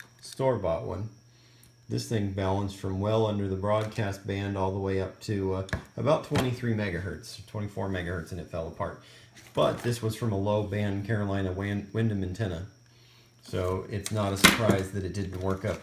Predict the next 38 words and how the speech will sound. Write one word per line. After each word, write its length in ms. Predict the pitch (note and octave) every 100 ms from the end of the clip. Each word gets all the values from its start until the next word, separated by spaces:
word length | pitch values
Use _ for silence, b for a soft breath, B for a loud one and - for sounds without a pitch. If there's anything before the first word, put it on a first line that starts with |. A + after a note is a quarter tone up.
| - - -
above 400 | G2 G2+ F#2 -
twenty-three 460 | G#2+ G2 F#2+ G2
megahertz. 580 | F2 F2 D2+ - - - - B B B B B B -
Um, 300 | F#2 - -
on 200 | G#2+ G#2+
this 220 | G#2 -
one, 120 | G#2 G#2
it 120 | G2+
seems 160 | G#2
to 60 | F#2+
be 40 | F#2+
working 320 | F#2+ G2+ F2+
at 100 | G2
higher 260 | G2+ F2
frequencies, 680 | D#2+ F2+ - E2+ - F2+ E2+
which 180 | F#2+ -
would 120 | F#2+
make 200 | F#2+ F2+
sense. 420 | - F2+ - - -
I 100 | G2+
may 180 | G2 G2
need 180 | F#2
to 300 | F#2 F2+ -
add 180 | G2+ F#2
some 160 | G2 F#2+
turns 340 | G2 F2+ F2+
to 180 | - E2+
it. 120 | - - B B B B B -
So 380 | - - - -
let 160 | - C3+
me 160 | F3 E3+
add 160 | D#3+
some 180 | - G#2+
turns 440 | - C3 G2+ G2+
and 120 | G2 F#2+
see 140 | G#2
what 200 | G2 G2
happens. 520 | G2+ F#2 F#2 - -